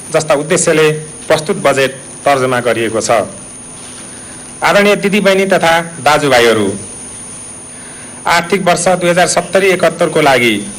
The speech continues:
राजस्व र व्ययको वार्षिक अनुमान प्रस्तुत गर्नुअघि मुलुकको वर्तमान आर्थिक स्थिति झल्काउने प्रमुख आर्थिक परिसूचकहरू प्रस्तुत गर्न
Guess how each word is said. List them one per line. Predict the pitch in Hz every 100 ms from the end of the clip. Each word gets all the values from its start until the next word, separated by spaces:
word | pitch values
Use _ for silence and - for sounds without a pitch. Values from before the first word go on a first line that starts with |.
| - - -
राजस्व | 139 175 190 202 208
र | 190
व्ययको | 156 165 160 - 120 101 101 - -
वार्षिक | 165 175 202 202
अनुमान | 175 175 170
प्रस्तुत | 165 156 - 165
गर्नुअघि | 147 151 147 143 156 160 - - - -
मुलुकको | 156 208 226 180
वर्तमान | 156 156 160 160 156 -
आर्थिक | 156 160 175
स्थिति | 151 151 143 143
झल्काउने | 123 143 147 151 156 156 - - -
प्रमुख | 170 196 226
आर्थिक | - 156 151 165
परिसूचकहरू | - 151 151 165 151 135 127 143
प्रस्तुत | 139 - 143 143 147
गर्न | 135 127 123